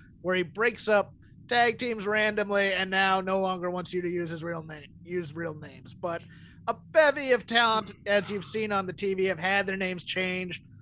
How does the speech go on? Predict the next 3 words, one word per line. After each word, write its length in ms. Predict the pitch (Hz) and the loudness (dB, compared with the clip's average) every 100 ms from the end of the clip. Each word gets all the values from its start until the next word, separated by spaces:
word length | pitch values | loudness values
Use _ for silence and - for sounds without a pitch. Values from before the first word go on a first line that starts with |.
| - - - | -20 -20 -16
Walter 580 | 151 185 240 - 233 214 | -2 0 0 4 4 4
became 400 | 196 202 180 156 147 | 0 0 -2 -6 -4
Gunther. 720 | 208 233 - 220 214 196 202 | 2 2 2 4 4 4 0